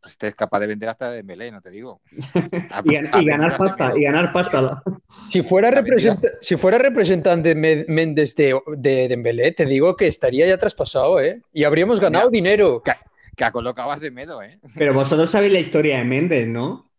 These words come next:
Speaker 2: De
Speaker 3: Sí,
Speaker 2: cómo
Speaker 3: sí.
Speaker 2: empezó y demás. Que, bueno, tú a lo mejor, Roberto, sí lo conoces porque está relacionado con el Deportivo La Coruña, que era
Speaker 3: Sí.
Speaker 2: un, no lo conocía nadie y era representante de Nuno, el portero, el que es entrenador ahora del
Speaker 1: Sí, sí.
Speaker 2: Wolverhampton.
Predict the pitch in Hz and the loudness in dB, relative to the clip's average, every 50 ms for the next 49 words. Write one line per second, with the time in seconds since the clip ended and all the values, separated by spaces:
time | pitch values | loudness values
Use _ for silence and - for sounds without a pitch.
0 | _ _ 135 131 131 123 131 139 147 135 139 135 135 131 127 131 - 135 131 123 | _ _ -2 -2 0 2 2 2 2 2 2 2 2 0 0 2 2 2 2 2
1 | 123 117 120 131 151 165 156 - - - _ - 143 139 147 156 147 135 156 156 | 2 0 0 0 -2 -2 -4 -8 -14 -16 _ -4 -2 0 2 0 2 2 2 2
2 | 160 160 151 160 170 175 165 170 175 202 202 202 190 170 156 160 160 180 180 202 | 2 2 2 2 2 2 2 2 2 2 0 2 2 2 2 2 2 2 2 2
3 | 190 180 156 - 170 - - 151 151 165 160 156 160 165 160 156 156 151 139 147 | 2 0 0 0 -2 -2 -2 -2 0 2 0 0 0 0 0 0 0 2 0 2
4 | 135 135 131 131 131 131 127 135 147 139 135 127 120 113 120 123 147 185 208 196 | 2 2 2 2 0 0 -2 0 0 0 2 0 0 -2 -2 -2 -2 0 0 -2
5 | 143 110 - _ _ _ _ _ _ 127 123 135 147 156 - 165 156 139 110 92 | -4 -6 -8 _ _ _ _ _ _ -2 0 0 0 0 2 2 2 2 0 -2
6 | 123 127 127 131 139 147 156 151 156 165 170 160 160 190 175 170 180 196 196 220 | -4 -2 0 0 2 2 2 2 2 2 2 2 2 0 0 2 2 2 2 2
7 | 190 - 160 170 196 202 202 196 190 165 - 180 156 156 180 190 208 214 220 190 | 2 0 0 0 0 0 0 -2 -4 -4 -2 -2 0 2 2 0 2 2 2 2
8 | 175 151 139 135 143 170 220 247 233 175 120 117 - _ _ 139 147 143 135 139 | 2 0 0 2 2 2 0 0 0 -4 -4 -6 -10 _ _ -10 -10 -8 -4 -2
9 | 135 131 131 - - - - - _ - 143 135 131 127 131 - 139 139 143 - | -2 -2 -2 -4 -6 -8 -8 -12 _ -6 -2 -2 -2 -2 -2 -4 -6 -6 -4 -2
10 | 170 165 - 170 160 156 156 160 165 165 156 151 160 170 175 165 143 131 131 131 | -4 -4 -2 -2 -2 0 0 0 0 0 0 0 0 0 0 0 0 0 0 0
11 | 127 127 123 120 117 120 123 131 147 147 - 139 156 185 135 139 139 135 151 160 | 0 -2 -2 -4 -6 -6 -8 -8 -8 -8 -8 -12 -14 -8 -4 -2 0 2 2 2
12 | 147 160 | 2 2